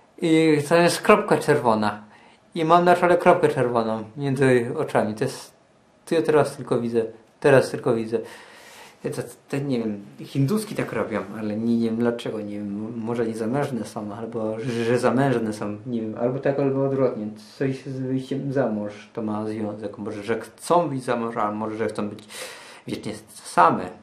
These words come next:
bez męża. Hmm. Ciężko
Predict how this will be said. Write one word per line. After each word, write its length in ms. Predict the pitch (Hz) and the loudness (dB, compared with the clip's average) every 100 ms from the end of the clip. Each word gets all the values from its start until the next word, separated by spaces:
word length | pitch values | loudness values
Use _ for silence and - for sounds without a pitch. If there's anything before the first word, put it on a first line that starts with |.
| _ | _
bez 240 | 120 143 | -2 0
męża. 400 | 147 117 104 - - - - - - - - - - - - _ _ _ - - - - - | 0 -2 -4 -8 -12 -16 -18 -18 -18 -18 -20 -20 -20 -20 -20 _ _ _ -12 -10 -10 -12 -12
Hmm. 280 | 151 127 101 - - _ _ _ _ _ _ _ _ _ _ _ - _ _ _ _ _ _ _ _ _ _ _ _ _ _ _ _ _ - | -6 -4 -4 -10 -20 _ _ _ _ _ _ _ _ _ _ _ -20 _ _ _ _ _ _ _ _ _ _ _ _ _ _ _ _ _ -2
Ciężko 880 | 208 220 214 - - 190 185 180 | 2 2 2 -6 4 6 6 4